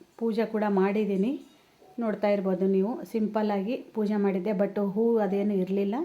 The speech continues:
ಹಾಗಾಗಿ ಈಗ ಪೂಜೆ ಅದೆಲ್ಲ ಆದ ನಂತರ ನಾನೀಗ ಟಿಫನ್ ಕೂಡ ರೆಡಿ ಮಾಡಿದ್ದೀನಿ, ಯಾಕಂದರೆ ಮಗಳು ಕೂಡ ಸ್ಕೂಲಿಗೆ ಹೋಗೋದಿತ್ತಲ್ಲ, ಹಾಗಾಗಿ ನೋಡ್ತಾ ಇರ್ಬೋದು. ಆ, ಟಿಫನಿಗೆ ಬಂದು ನಾನು ಅವಲಕ್ಕಿ ಒಗ್ಗರಣೆ ಮಾಡಿದ್ದೆ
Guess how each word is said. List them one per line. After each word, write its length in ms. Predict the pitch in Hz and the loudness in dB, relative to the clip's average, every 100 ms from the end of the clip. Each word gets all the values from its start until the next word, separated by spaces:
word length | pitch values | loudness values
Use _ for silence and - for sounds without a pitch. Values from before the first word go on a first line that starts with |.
| 349 - _ _ _ _ _ _ 214 | -8 -16 _ _ _ _ _ _ -8
ಹಾಗಾಗಿ 400 | 202 208 208 202 | -4 -2 -2 -2
ಈಗ 100 | 226 277 - - - | -2 -6 -10 -16 -2
ಪೂಜೆ 240 | 240 226 | 0 2
ಅದೆಲ್ಲ 260 | 202 208 202 | 0 0 0
ಆದ 140 | 196 190 | 0 2
ನಂತರ 300 | 190 185 190 | 0 0 0
ನಾನೀಗ 400 | 190 185 185 180 285 330 - _ _ _ _ _ _ - - - | 2 2 2 0 -4 -6 -12 _ _ _ _ _ _ -20 -8 -4
ಟಿಫನ್ 300 | 233 233 220 | -2 -2 0
ಕೂಡ 160 | 226 220 | 2 2
ರೆಡಿ 180 | 202 202 | 2 2
ಮಾಡಿದ್ದೀನಿ, 680 | 196 190 196 185 208 262 - | 2 2 2 2 0 -2 -8
ಯಾಕಂದರೆ 360 | 196 202 202 202 | -6 -2 0 2
ಮಗಳು 260 | 196 202 | 2 0
ಕೂಡ 160 | 202 202 | 0 -2
ಸ್ಕೂಲಿಗೆ 400 | 196 - 208 202 | -2 -4 -2 0
ಹೋಗೋದಿತ್ತಲ್ಲ, 560 | 196 196 196 196 185 185 | 2 2 0 -2 -2 -2
ಹಾಗಾಗಿ 560 | 180 190 262 359 - - _ _ _ _ _ | -2 0 2 0 -2 -20 _ _ _ _ _
ನೋಡ್ತಾ 260 | 226 196 208 | -8 -4 -2
ಇರ್ಬೋದು. 480 | 208 190 185 208 208 | 0 0 -2 -2 -4
ಆ, 320 | 208 196 196 190 | -2 0 0 -4
ಟಿಫನಿಗೆ 380 | 208 214 214 190 | -4 -2 0 0
ಬಂದು 220 | 202 196 | 2 2
ನಾನು 480 | 190 220 339 - _ _ _ _ | 2 2 0 -4 _ _ _ _
ಅವಲಕ್ಕಿ 360 | 226 220 214 226 | -2 -2 -2 -2
ಒಗ್ಗರಣೆ 380 | 202 202 202 196 | -2 0 2 4
ಮಾಡಿದ್ದೆ 560 | 196 185 180 247 294 | 4 2 0 -4 -6